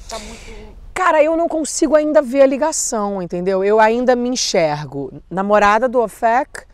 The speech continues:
Speaker 1: E
Speaker 2: e
Speaker 1: mãe
Speaker 2: mãe
Speaker 1: das
Speaker 2: das crianças.
Speaker 1: Pra
Speaker 2: Ainda
Speaker 1: juntar.
Speaker 2: são papéis extremamente distintos.
Speaker 1: Uma hora, se for pra juntar, você vai
Speaker 2: É.
Speaker 1: juntar e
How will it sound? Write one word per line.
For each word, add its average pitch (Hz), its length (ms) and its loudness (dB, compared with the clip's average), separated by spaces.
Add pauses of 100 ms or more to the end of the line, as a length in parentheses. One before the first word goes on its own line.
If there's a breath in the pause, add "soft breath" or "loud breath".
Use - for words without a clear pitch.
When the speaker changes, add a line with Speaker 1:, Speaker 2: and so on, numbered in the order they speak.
Speaker 1:
E 247 60 -20
Speaker 2:
e 247 40 -20
Speaker 1:
mãe 233 360 -10
Speaker 2:
mãe 247 300 8
Speaker 1:
das 247 120 2
Speaker 2:
das - 60 -8
crianças. 190 580 -2
Speaker 1:
Pra 170 100 0
Speaker 2:
Ainda 226 360 2
Speaker 1:
juntar. 240 500 -10
Speaker 2:
são 233 220 -6
papéis 254 580 -2 (100)
extremamente 294 920 -4
distintos. - 920 -14 (380)
Speaker 1:
Uma 240 320 -8
hora, 202 160 -10
se - 100 -20
for 220 140 -16
pra 214 140 -18
juntar, 196 400 -14
você - 240 -20
vai 339 120 0
Speaker 2:
É. 233 360 2
Speaker 1:
juntar 202 200 -16
e - 120 -20